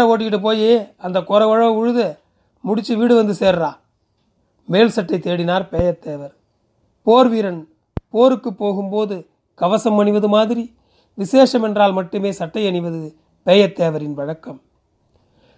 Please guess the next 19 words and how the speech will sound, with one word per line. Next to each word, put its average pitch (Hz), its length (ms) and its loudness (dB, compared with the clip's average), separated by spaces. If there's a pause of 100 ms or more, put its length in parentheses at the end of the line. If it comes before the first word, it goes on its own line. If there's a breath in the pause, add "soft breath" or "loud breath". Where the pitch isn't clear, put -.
(160)
கோழிச்சாறு 240 600 4
என்ற 196 200 -6
சந்தோஷம் 180 580 -8 (260)
அந்த 170 240 -8
குடும்பத்தில் 175 600 -4 (400 soft breath)
பரபரவென்று 208 680 4
பரவ 175 300 -4
ஆரம்பித்தது. 143 600 -12 (680)
நெல்லுச்சோறும் 175 760 0 (340)
கோழிச்சாரும் 196 640 2
தான் 196 220 -6 (480)
கள்ளிக்காட்டில் 208 600 2
உயர்ந்த 226 420 -2
உச்சபட்ச 196 540 -6
உபசாரம். 165 560 -4 (920)
ஒரு 226 180 4
வீட்டில் 247 380 0 (460)
கோழிச்சாறு 226 580 2
கொதிப்பதே 196 500 -4